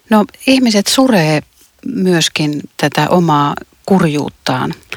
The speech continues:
Mut voisiko nyt ajatella, että, että siitä löytyisi jotain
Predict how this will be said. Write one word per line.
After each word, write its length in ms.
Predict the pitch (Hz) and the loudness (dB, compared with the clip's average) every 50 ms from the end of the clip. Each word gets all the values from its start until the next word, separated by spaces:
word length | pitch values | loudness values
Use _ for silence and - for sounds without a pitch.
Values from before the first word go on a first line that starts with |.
| - - - - - - - - - - | -18 -18 -20 -20 -20 -20 -20 -20 -8 -2
Mut 140 | - 196 - | -2 0 2
voisiko 240 | 247 240 226 - 240 | 2 2 2 2 2
nyt 120 | 226 - - | 0 2 2
ajatella, 500 | - 262 254 220 202 - 165 160 156 156 | 2 2 2 2 2 2 0 0 0 -2
että, 280 | 156 - - - 147 - - | -4 -4 -4 -6 -6 -4 -4
että 120 | 185 175 - | -6 -4 -4
siitä 200 | 202 180 - 185 | -4 -2 0 2
löytyisi 380 | 190 190 180 - 175 - - | 2 2 2 0 -2 0 0
jotain 420 | 226 214 - 180 160 151 151 143 | 0 0 2 2 2 2 0 -2